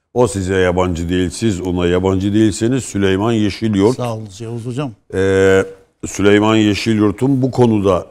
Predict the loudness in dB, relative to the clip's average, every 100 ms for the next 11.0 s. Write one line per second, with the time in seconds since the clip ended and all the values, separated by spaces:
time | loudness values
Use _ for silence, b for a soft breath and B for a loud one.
0 | _ -12 0 0 4 4 6 6 2 -4
1 | -14 _ _ b b b _ _ _ -4
2 | 0 2 2 2 4 4 2 -2 0 -2
3 | 2 2 2 2 0 0 0 0 0 0
4 | 0 -2 -4 -4 0 4 4 0 -4 -6
5 | -4 -4 -4 -8 -10 -14 -16 _ _ _
6 | _ -4 0 2 2 0 0 2 0 2
7 | 0 0 -2 0 0 2 2 2 2 -2
8 | -2 -2 -4 -4 -4 -2 -2 -2 -4 -6
9 | -2 0 0 -2 -4 -4 -8 _ -16 -6
10 | -4 -2 -2 -2 -2 0 0 -4 -4 -6